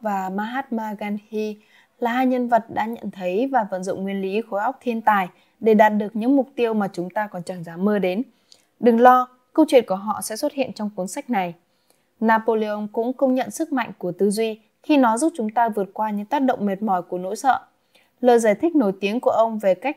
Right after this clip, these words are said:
vượt qua sáu bóng ma của nỗi sợ sẽ là nội dung then chốt của ấn bản đặc biệt này. Nó cho thấy trí óc không chỉ đạt được thành công về tiền bạc thông qua việc sử dụng khát khao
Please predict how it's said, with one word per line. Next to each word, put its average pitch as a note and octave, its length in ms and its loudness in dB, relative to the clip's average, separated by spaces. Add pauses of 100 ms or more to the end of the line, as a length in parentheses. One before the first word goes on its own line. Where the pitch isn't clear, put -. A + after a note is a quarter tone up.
vượt G3+ 200 -2
qua G#3 180 -4
sáu G#3+ 200 -4
bóng G#3+ 200 -2
ma A#3 160 -2
của F#3+ 160 -8
nỗi F#3+ 160 -6
sợ A3+ 260 0 (280)
sẽ C#4 200 -4
là D4+ 180 2
nội G#3 180 2
dung A3+ 200 -2
then A3 240 -8
chốt D4 240 4
của F#3 100 -8
ấn F3+ 200 -4
bản G3 180 -4
đặc F3 140 -8
biệt F3+ 220 -6
này. F3+ 320 -4 (960)
Nó A3 140 2
cho B3 180 6
thấy G3 400 2
trí G#3+ 120 -6
óc A#3 200 2
không A3+ 180 -4
chỉ G3+ 160 -2
đạt F3 220 0
được F#3 180 -2
thành F#3 180 -8
công G#3+ 220 -2
về G#3 100 0
tiền G3 280 -2
bạc F#3+ 200 6 (280)
thông A#3 160 0
qua A3+ 160 0
việc G#3 200 -6
sử F3 180 -2
dụng E3+ 160 -4
khát C#4 260 -6
khao B3+ 240 -2